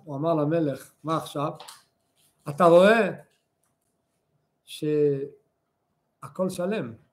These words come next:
אין כאן שום בעיה, אבל את החליפה הפסדת." אומרים, זה משל. מה אומר הקדוש ברוך הוא למלאכים? הוא אומר, "יש לכם שאלה, איך זה יכול להיות? זו תורה וזו שכרה."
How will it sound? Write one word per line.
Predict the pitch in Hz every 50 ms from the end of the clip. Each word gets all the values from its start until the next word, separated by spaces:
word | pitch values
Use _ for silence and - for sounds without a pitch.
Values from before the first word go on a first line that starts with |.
| _ _ _ _ _ -
אין | 160 160
כאן | 156 160 147 143
שום | - 185 175
בעיה, | 147 151 156 170 196 202 147 - - _ _ _ _ _ _ _ _ _ _ _ _ _ _ _ _ _ -
אבל | - - 127 175 226 262 226 196 - - 165
את | 143 -
החליפה | 143 139 139 135 - - 170 151
הפסדת." | 131 - - - 143 123 123 - _ _ _ _ _ _ _ _ _ _ _ _ _ _ _ _ _ _ _ _ _ _ _ _ _ _ _ _ _ _ _ _ _ _ _ _ _ _ _ _ _ -
אומרים, | 127 123 143 220 247 202 160
זה | 123 151 202
משל. | 214 190 160 131 - - 175 160 143 120 - 107 117 - - _ _ _ _ _ _ _ _ _ _ _ -
מה | 160 208 254
אומר | 262 240 233 240
הקדוש | 226 196 - 180 165 165 180 170
ברוך | 175 147
הוא | 151 151
למלאכים? | 135 131 131 127 123 - - - 117
הוא | _ _ _ _ _ _ _ _ _ _ _ _ _ _ _ _ _ _ _ _ _ _ _ _ - - 208
אומר, | 269 311 330
"יש | 285 240
לכם | 254 285 311 254
שאלה, | - 269 262 247 247 247 233 196 151 - - - _ _ _ _ _ _ _ _ _ _ _ _ -
איך | 302 285
זה | 254 294
יכול | 311 277 - 269 294
להיות? | 285 285 285 277 254 208 170
זו | 202 269
תורה | 202 254 247 233 247 247 214
וזו | 202 196 233
שכרה." | 208 - - 185 180 185 208 214 190 -